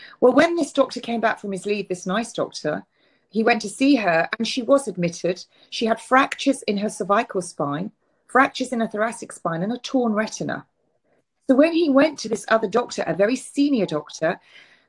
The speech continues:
and I'm just going to repeat what I was told, and I know some people have got really tetchy about it.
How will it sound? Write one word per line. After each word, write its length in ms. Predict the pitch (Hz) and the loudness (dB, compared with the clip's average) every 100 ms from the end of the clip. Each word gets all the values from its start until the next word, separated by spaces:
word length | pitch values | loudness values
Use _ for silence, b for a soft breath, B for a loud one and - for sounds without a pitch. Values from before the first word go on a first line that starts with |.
| - | 2
and 240 | 277 269 - | 4 4 0
I'm 160 | 294 339 | 0 0
just 180 | 466 - | -2 0
going 160 | 339 | 0
to 140 | 285 277 | 0 -4
repeat 340 | 262 285 269 | 0 -2 0
what 120 | - | -2
I 40 | 220 | -2
was 160 | 214 | -4
told, 280 | - 233 208 | -4 -2 -2
and 100 | 208 | 0
I 60 | 233 | 0
know 160 | 262 294 | 0 -2
some 260 | - 262 | -4 -6
people 240 | 240 240 202 | -6 -6 0
have 60 | |
got 200 | 180 180 | 0 2
really 360 | 202 294 294 - - | 4 4 4 0 -2
tetchy 400 | 277 - 226 180 | -2 -2 -2 0
about 420 | 151 131 127 160 | 0 -2 -2 -2
it. 360 | 139 - - | -2 -4 -16